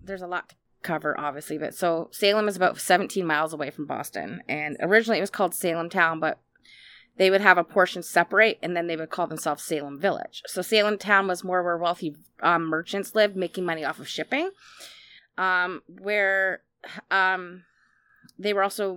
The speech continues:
m-, embracing the whole halfway covenant, the church with less strict membership than the old school church, 'cause back in those days, um,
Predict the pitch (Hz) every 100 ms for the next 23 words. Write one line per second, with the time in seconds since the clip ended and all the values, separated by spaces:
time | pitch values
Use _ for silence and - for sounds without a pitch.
0 | 175 185 _ _ _ _ 202 180 180 -
1 | 196 180 175 180 165 175 170 175 - 170
2 | 180 196 - _ _ 175 - 185 175 180
3 | 160 165 170 - 160 - 165 160 196 240
4 | 233 _ _ - _ 180 175 147 156 -
5 | 71 - - - - 165 170 165 - 160
6 | 160 160 143 143 160 - _ _ _ _
7 | _ _ _ - 175 160 156 151